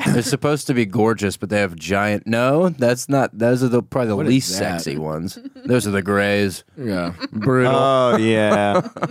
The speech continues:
Speaker 2: Yeah,
Speaker 3: I've
Speaker 2: that
Speaker 3: heard,
Speaker 2: skin tone. I couldn't get over the skin tone.
Speaker 3: I've heard of the grays. Shout out to my brother Stevie Weeby. He looks up a lot of alien stuff,
Speaker 1: <laughs> Yeah.
Speaker 3: and he's into it, yeah.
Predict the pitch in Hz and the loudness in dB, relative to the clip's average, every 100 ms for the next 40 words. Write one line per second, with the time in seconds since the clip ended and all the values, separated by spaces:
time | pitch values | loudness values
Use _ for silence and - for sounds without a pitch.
0 | - - - - 117 139 131 117 - 139 | -8 -10 -8 -6 -2 0 2 0 -2 -2
1 | 151 320 170 170 143 135 131 160 170 139 | -2 -2 -2 -2 0 0 0 0 0 2
2 | 135 135 127 101 - - 127 147 123 147 | 2 2 0 -2 -8 -4 -2 -2 0 0
3 | 147 156 143 110 98 104 101 101 - 120 | 2 2 2 0 2 2 2 0 0 0
4 | 117 110 104 95 92 90 85 - 95 80 | 0 -2 -2 0 2 2 0 -2 -4 -2
5 | 85 82 82 82 78 117 120 120 110 113 | -2 0 0 -2 -2 0 2 2 2 0
6 | 101 92 90 85 78 - 87 85 80 78 | 0 0 0 0 -4 -6 -2 -2 -2 -6
7 | - 80 78 - 80 - 92 80 82 76 | -6 -6 -4 -4 -6 -6 -6 -6 -6 -8
8 | 80 - - | -10 -8 -10